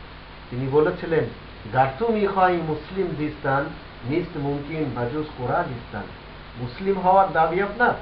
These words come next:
আপনার যত দাবি হোক না কেন, আপনি মুসলিম হওয়ার জন্য যা কিছু পেশ করেন, যদি আপনার কোরআন না জানা থাকে, কোরআনের উপর আপনার আমল না থাকে, তো আপনি কখনো মুসলিম হতে পারবেন না। কারণ কি? আমার বিশ্বাস হলো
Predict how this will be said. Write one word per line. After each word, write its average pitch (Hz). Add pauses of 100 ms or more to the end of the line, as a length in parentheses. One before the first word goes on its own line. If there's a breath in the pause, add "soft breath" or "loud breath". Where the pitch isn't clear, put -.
(1900)
আপনার 147
যত 160
দাবি 180
হোক 208
না 196
কেন, 190
আপনি 165
মুসলিম 156
হওয়ার 160
জন্য 151 (100)
যা 208
কিছু 196
পেশ 156
করেন, 127 (520)
যদি 151
আপনার 151 (760)
কোরআন 156
না 180
জানা 123
থাকে, -
কোরআনের 165
উপর 156
আপনার 131
আমল 123
না 143
থাকে, 156
তো 185
আপনি 156 (120)
কখনো 185 (340)
মুসলিম 151
হতে 131
পারবেন 117
না। 101 (340)
কারণ 151 (100)
কি? 123 (1400)
আমার 156
বিশ্বাস 202
হলো 160